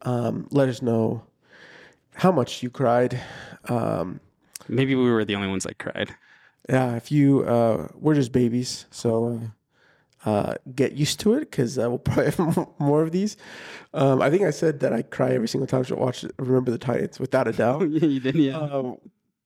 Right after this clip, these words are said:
Speaker 1: we'd love it if you guys could subscribe, uh, if you find this, uh, uh, podcast, uh, enjoyable. Uh, if you think it's so enjoyable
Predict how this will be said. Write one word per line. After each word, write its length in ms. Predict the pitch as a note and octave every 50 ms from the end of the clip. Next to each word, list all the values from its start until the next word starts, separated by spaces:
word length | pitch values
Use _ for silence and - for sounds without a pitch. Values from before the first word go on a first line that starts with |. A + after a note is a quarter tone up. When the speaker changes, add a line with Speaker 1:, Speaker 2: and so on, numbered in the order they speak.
| _ _ _ _ _ _ _ _ _ -
Speaker 1:
we'd 200 | - F#3 E3+ D#3+
love 140 | E3 G#3+ A3+
it 80 | A3+ G3
if 100 | F#3+ F3
you 60 | F3+
guys 160 | F3+ F3 E3
could 120 | - E3+
subscribe, 460 | D#3 - - E3+ D#3 D3+ D3 C#3+ D3 - - -
uh, 260 | C#3+ C3+ C3 B2+ - -
if 180 | - D3 C3+ -
you 80 | C#3+ C#3+
find 240 | - D3 D3 C#3
this, 240 | C#3+ C3+ - - - - -
uh, 60 | C#3
uh, 320 | B2 B2 C3 A#2+ A#2+ A#2+
podcast, 640 | - - - - C3+ C3 - D3 B2+ A#2+ - - - - - -
uh, 120 | B2+ B2+
enjoyable. 680 | A#2+ C3 B2+ C3 F3 F#3+ F#3 F3+ E3+ F3+ F3+ E3+ E3 - - _ _ - - -
Uh, 240 | - C3+ B2 A2+ - -
if 180 | - C3+ - -
you 180 | C3 C3+ C3
think 280 | B2+ - D3+ C#3+ - - -
it's 200 | - - - - _ _ _ _ -
so 520 | - - - - - G#3 G#3 G#3 G3+ F#3 -
enjoyable 680 | - D#3 C#3 C3+ C3+ B2 B2 B2 B2 C3 C3 B2+ B2+